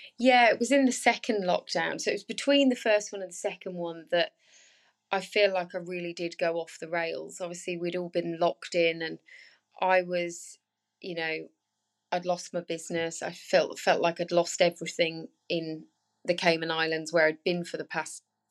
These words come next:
kind of ten years. Um, and I just went off the rails. Like, I would go out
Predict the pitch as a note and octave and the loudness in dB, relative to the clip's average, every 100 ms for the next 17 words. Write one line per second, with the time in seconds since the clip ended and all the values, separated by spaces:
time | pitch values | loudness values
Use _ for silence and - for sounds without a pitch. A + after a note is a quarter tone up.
0 | _ _ - E3 D#3+ F3+ E3 E3+ E3+ - | _ _ -6 -6 -4 -6 -4 -2 -2 -2
1 | F3+ - - - - - - F3+ F3 E3 | -8 -14 -16 -16 -14 -16 0 4 6 6
2 | E3 E3 D#3 _ _ _ G3+ G3+ G#3+ G#3+ | 2 -8 -12 _ _ _ 0 2 0 -4
3 | G#3+ F#3+ - F#3 F3 _ F3+ E3+ - - | -6 -8 -4 -6 -6 _ -8 -8 -10 -8
4 | E3+ F#3 A#3 F3+ - - - - F3+ E3+ | -2 -2 -2 -4 -8 -16 -14 -4 0 0
5 | F3 _ F3 E3+ E3+ - F3 E3+ E3+ E3 | -2 _ -8 -8 -8 0 2 4 4 0
6 | E3 | -4